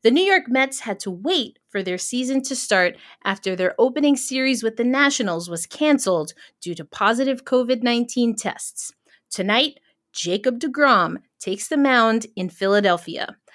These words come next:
The bet online dot A G line for the game is New York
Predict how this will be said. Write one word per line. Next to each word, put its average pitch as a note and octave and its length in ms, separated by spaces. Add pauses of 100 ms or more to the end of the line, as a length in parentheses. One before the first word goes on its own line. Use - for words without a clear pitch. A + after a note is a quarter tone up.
(220)
The F3+ 120
bet B3+ 340
online D4+ 540
dot G#3 260
A C4 180
G C#4 200
line C4 580 (220)
for C4+ 300
the D4+ 100
game A#3+ 420 (280)
is F#3 280
New A#3 160
York C4 400